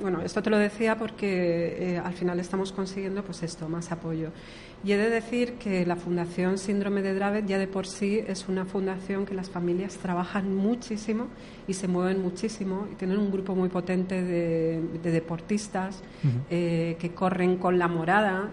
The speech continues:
Speaker 1: eh, tienen un, una red social de más de cuarenta mil seguidores y, y, y hacen, la verdad es que son admirables porque tienen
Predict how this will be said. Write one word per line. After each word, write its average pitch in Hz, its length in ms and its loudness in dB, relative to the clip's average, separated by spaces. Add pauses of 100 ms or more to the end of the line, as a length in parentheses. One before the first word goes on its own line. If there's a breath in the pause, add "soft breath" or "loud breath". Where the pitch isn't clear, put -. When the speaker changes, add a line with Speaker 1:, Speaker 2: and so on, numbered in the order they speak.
Speaker 1:
eh, 170 240 0
tienen 180 340 4
un, 175 520 6
una 180 180 2
red 180 160 -2
social 180 400 -2
de 175 80 4
más 175 220 4
de 185 80 -2
cuarenta 175 360 2
mil 180 180 4
seguidores 190 680 0 (460 loud breath)
y, 196 80 2
y, 165 1120 2 (180)
y 170 40 -2
hacen, 180 560 0
la 170 80 -4
verdad 165 240 -2
es - 60 -10
que - 100 -6
son 196 760 0
admirables 170 960 0
porque 170 220 -8
tienen 175 280 2